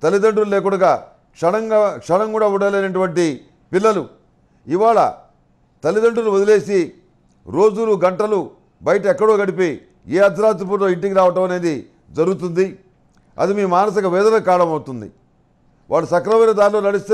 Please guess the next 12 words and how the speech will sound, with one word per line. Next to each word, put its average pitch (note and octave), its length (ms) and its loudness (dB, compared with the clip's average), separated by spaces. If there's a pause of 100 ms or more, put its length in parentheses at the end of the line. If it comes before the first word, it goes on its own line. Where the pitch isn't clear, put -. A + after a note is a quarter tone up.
మీకు F3+ 180 -2
వేదన G3+ 280 2
ఉండదు. F3 220 -2 (680)
ఏ F3 180 2
పని A3 220 -2 (100)
లేకుండా G3+ 440 2 (380)
పొద్దునుంచి G3+ 560 -2 (400)
అర్ధరాత్రి G3+ 440 0
వరకు F#3 260 -2 (600)
చక్కర్లు G#3 420 0
కొట్టడమే F#3+ 440 -2
పని, D#3 160 -2